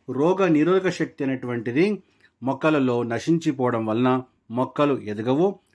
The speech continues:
పూత, కాత కూడా సరిగ్గా రాదు. కాబట్టి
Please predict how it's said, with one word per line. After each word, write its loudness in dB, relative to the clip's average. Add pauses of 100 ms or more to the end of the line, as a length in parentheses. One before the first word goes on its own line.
(180)
పూత, 0
కాత 0
కూడా 0 (280)
సరిగ్గా -6
రాదు. -10 (300)
కాబట్టి -2